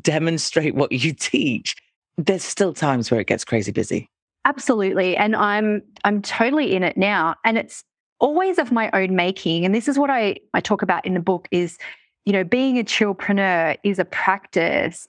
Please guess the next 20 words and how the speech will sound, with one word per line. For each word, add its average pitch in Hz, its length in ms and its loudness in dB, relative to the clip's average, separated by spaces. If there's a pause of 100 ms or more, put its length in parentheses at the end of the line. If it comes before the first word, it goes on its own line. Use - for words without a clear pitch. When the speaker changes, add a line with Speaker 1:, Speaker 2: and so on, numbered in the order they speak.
Speaker 2:
and 185 320 0
Speaker 1:
Mm. 214 180 -4
Speaker 2:
nobody 220 580 0
is 170 100 -2
perfect - 520 -2
at - 160 0
it. - 240 -2
And 185 260 0 (460)
I, 233 560 2
I'm 247 240 2
someone 214 300 0
who 185 440 0
is 196 180 -4 (260)
very 226 280 2
delusional 175 920 0 (260)
about 170 420 0
how 185 280 0
long 180 300 0
things 175 380 -4
take - 520 -6